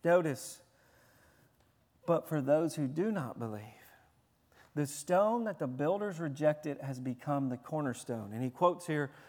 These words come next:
from Psalm one eighteen. And when he talks about the builders, he's talking about Israel.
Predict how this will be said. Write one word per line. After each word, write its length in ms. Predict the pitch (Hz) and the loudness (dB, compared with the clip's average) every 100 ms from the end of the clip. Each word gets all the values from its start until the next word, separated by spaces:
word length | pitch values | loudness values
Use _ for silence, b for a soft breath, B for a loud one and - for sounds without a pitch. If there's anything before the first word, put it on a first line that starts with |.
| B | B
from 200 | - 143 | -4 -4
Psalm 560 | 131 - 156 156 151 143 B B B - | -4 -2 0 2 0 -4 B B B -6
one 300 | 135 160 156 | 2 2 4
eighteen. 720 | 139 147 - 165 160 123 104 - _ _ B B | 2 0 -2 -2 -2 -2 -8 -18 _ _ B B
And 80 | 160 | 0
when 100 | 180 | 2
he 60 | |
talks 360 | 175 - 254 - | -2 0 0 0
about 300 | 226 202 175 | 6 6 6
the 60 | 143 | 2
builders, 500 | 147 170 143 131 151 | 2 2 2 -2 -4
he's 180 | 156 | -6
talking 460 | - 180 196 214 202 | -2 2 2 2 -2
about 280 | 180 165 160 | 2 2 2
Israel. 480 | 170 160 127 107 | -2 -6 -10 -12